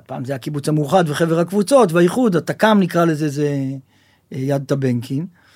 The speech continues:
והייעוד של היד-, הידיים, יד יערי ויד טבנקין, כל השנים, היה גם לתעד ארכיונים, כל דבר שיש, אה, קיים שקשור לתנועה הקיבוצית,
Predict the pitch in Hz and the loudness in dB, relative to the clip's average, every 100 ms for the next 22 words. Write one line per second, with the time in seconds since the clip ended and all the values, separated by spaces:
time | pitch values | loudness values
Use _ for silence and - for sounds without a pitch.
0 | _ _ _ _ 135 131 131 123 127 131 | _ _ _ _ -6 -4 -2 -2 -4 0
1 | 143 - 233 262 - 180 160 151 143 135 | 0 0 0 0 2 4 4 4 0 -2
2 | 135 156 170 156 165 - - 151 139 151 | -4 -8 -4 -2 -2 -8 -4 0 2 4
3 | 196 135 131 151 147 160 165 147 156 165 | 4 4 -2 -4 0 0 0 0 -2 -2
4 | 185 196 240 185 165 - 247 - 170 151 | -2 0 0 0 -4 -2 -2 0 -2 -2
5 | 156 170 - _ _ _ 160 156 170 143 | -4 -6 -14 _ _ _ -4 -2 0 4
6 | 190 208 165 - _ _ _ _ _ _ | 6 4 2 -6 _ _ _ _ _ _
7 | _ - 147 131 - 143 - 139 147 185 | _ -8 -2 -2 -2 -4 -2 -4 -4 -4
8 | 170 - 135 120 - 147 139 147 180 - | -8 -10 -8 -6 0 2 2 2 -2 -4
9 | - 160 151 139 147 151 - 139 160 160 | -2 -2 0 -2 0 0 -2 -4 -4 -6
10 | - 151 139 135 _ _ _ _ - 135 | -6 -6 -6 -8 _ _ _ _ 0 4
11 | 165 175 - - - 190 170 131 151 147 | 4 2 -4 -8 -4 0 0 -2 -2 -2
12 | 151 156 147 139 190 160 | -2 -4 -8 -2 -2 -2